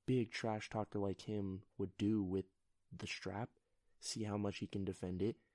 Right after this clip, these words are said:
That's a stacked division, probably the second most stacked division in the U F C, so we'll have to see how that plays itself out.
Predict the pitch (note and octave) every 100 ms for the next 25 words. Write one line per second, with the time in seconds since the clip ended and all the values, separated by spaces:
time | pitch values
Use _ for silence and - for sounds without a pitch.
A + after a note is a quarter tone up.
0 | _ _ - - - G#2+ A2 A#2 G2+ -
1 | - A2+ G#2 - - F#2+ G#2+ G#2 - G2+
2 | F#2+ F2+ F#2 F#2 F#2 F#2 F2+ - F#2 -
3 | F#2 F#2 F#2 F#2 F#2 F2+ - G2 F#2+ G#2
4 | G#2 G#2 - G2+ - A2 A2 A2 G#2+ G#2+
5 | _ _ - G#2 G2+ - A2 G#2+ G2 G#2+
6 | G2+ A#2+ G#2+